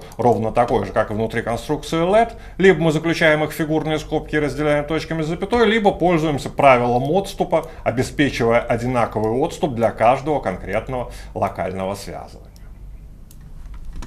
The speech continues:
Между конструкциями, конструкцией where и выражением let in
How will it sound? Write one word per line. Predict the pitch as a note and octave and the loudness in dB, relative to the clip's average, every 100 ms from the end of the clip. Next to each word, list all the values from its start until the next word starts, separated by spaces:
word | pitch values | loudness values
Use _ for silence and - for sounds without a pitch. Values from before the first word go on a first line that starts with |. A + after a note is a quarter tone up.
| - - - - - - - - | -10 -12 -14 -16 -18 -18 -16 2
Между | C3+ C#3 D#3+ | 4 4 4
конструкциями, | D#3+ D#3+ F3+ E3 - D#3+ D3 C#3+ | 4 2 2 2 2 2 2 0
конструкцией | - C#3+ C#3+ - E3 - C#3 C3+ | 0 2 2 0 -4 0 2 4
where | C#3 D#3 C#3+ G2 F2+ - - - | 4 6 4 4 0 -4 -16 -6
и | B2 | 0
выражением | A#2 B2+ B2 C3+ A2+ A2 A#2 | 2 2 2 2 2 0 2
let | B2 A#2+ - - | 2 2 0 -8
in | D#3+ A3 G3 | -2 -2 -2